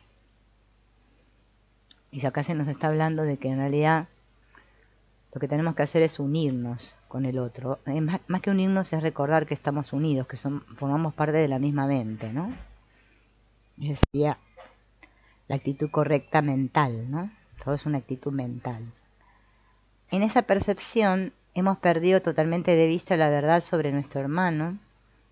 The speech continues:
y también sobre nosotros mismos. Hemos caído en la trampa del ego de dejar a nuestro hermano sin mente, lo que significa que ya no lo vemos a él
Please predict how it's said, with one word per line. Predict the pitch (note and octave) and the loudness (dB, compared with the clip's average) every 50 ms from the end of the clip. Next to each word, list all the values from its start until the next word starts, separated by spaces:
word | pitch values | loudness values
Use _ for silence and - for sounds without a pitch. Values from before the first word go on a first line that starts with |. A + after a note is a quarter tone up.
| _ _ _ _ - | _ _ _ _ -12
y | - D#3+ | -8 -2
también | - E3 E3 F#3 G3 G3+ | 0 2 2 2 0 0
sobre | - G#3+ G3 F3+ D#3 | 0 -2 0 0 0
nosotros | D3 D3 C#3+ - D#3+ D3 - D3 C#3 B2 | 0 0 -2 -2 -4 -4 -4 -4 -6 -4
mismos. | D3 G3 G3 F3+ C3+ A2+ C3 A#2+ A#2+ B2+ - - - _ _ _ _ _ _ _ _ _ _ _ _ _ _ _ - | -2 0 0 0 -2 -2 -6 -8 -8 -10 -12 -16 -20 _ _ _ _ _ _ _ _ _ _ _ _ _ _ _ -2
Hemos | F3+ F3+ F#3 D#3+ - | 0 0 0 0 0
caído | - F#3 F3 F3+ F#3 | 0 2 2 4 4
en | F#3 F3+ | 4 2
la | E3 D#3 | 2 0
trampa | - - E3 E3+ F#3 D#3+ - E3+ | 0 0 -2 0 0 2 2 4
del | E3 D#3+ D#3+ D3+ | 4 4 4 6
ego | E3+ E3+ F3+ | 6 6 6
de | F3+ E3+ D#3 C#3+ | 6 6 4 2
dejar | C#3+ C#3+ - - D#3+ E3 | 0 -2 0 2 4 4
a | E3 | 4
nuestro | D#3+ D3+ D3+ - - C#3 | 2 0 -2 -2 -4 -4
hermano | C#3+ C#3+ D3+ D#3 D#3+ D#3+ D#3 | -2 0 0 0 0 -2 -4
sin | - - D3+ C#3+ C#3 D3 | -6 -4 -4 -4 -2 -2
mente, | E3 E3+ C#3 B2+ C3 B2+ - B2+ B2+ C3+ - _ _ _ _ _ _ _ _ _ _ _ _ _ - | -2 -2 -2 -4 -4 -6 -6 -6 -6 -6 -8 _ _ _ _ _ _ _ _ _ _ _ _ _ 0
lo | - E3 D#3+ | 0 0 2
que | F3 F3+ | 2 0
significa | - G3 F#3+ F#3 F#3 F#3 - - G3 - - G3+ G3 | 0 0 0 2 0 0 -2 -4 -6 0 0 0 0
que | - E3+ | 0 -2
ya | D#3+ - - E3+ F3 | -2 0 2 2 2
no | E3+ E3+ E3 | 2 2 0
lo | E3 D#3+ D#3 | 2 0 2
vemos | D3 D#3+ F3+ F3 E3+ E3 E3 C#3 - | 2 2 2 2 0 -2 -2 -4 -6
a | C#3+ C#3 D3 | -6 -2 0
él | D3+ D#3+ D#3 C#3 C#3 C#3+ D3+ E3+ | 2 2 2 2 0 0 -4 -6